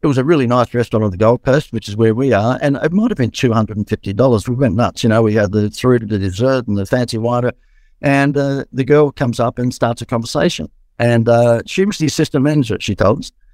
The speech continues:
And she said, "Oh, okay, what do you guys do for a living?" And then Gail rolls her eyes because she knows this poor girl's gonna cop it. And I went, "Ah, let me tell you."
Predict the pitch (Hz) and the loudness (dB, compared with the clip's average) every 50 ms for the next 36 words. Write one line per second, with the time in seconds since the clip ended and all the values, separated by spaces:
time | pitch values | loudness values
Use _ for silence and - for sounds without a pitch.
0 | _ _ _ - 135 135 135 135 - - 135 - 202 - 202 233 254 254 - 190 | _ _ _ -2 0 0 0 0 0 -2 -2 -2 0 0 2 0 0 0 0 -2
1 | 180 190 185 175 202 - 180 139 - - 156 151 170 - - 151 165 165 - - | -2 -2 -2 -4 -4 -4 -4 -2 -2 -2 -2 -2 -4 -4 -2 -2 -2 -2 -2 -2
2 | 170 156 135 - 165 165 - - 135 123 123 113 113 - _ - 123 113 107 101 | 0 0 0 -2 -4 -6 -4 -2 0 0 0 0 -2 -4 _ 0 2 2 2 0
3 | 98 98 95 95 92 - 87 92 98 101 95 92 95 98 - - 95 85 - 95 | 0 0 -2 -2 -2 -2 -2 0 2 2 4 4 2 0 0 -4 -4 -2 0 0
4 | 87 - - 95 95 98 95 90 - 95 92 - - 107 95 80 92 92 92 87 | 0 0 0 0 2 2 0 0 -2 -4 -6 -2 0 0 0 2 0 0 0 0
5 | - 80 80 80 - 101 85 - 90 - - - 90 98 95 98 101 - - 147 | 0 -2 -2 0 0 0 0 -2 -6 -10 -8 -4 -2 0 0 0 -2 -4 -4 -6
6 | 170 175 160 156 151 147 143 - - 160 143 - - - 127 113 117 | -4 -4 -4 -4 -6 -6 -6 -6 -6 -6 -6 -4 -2 0 0 0 0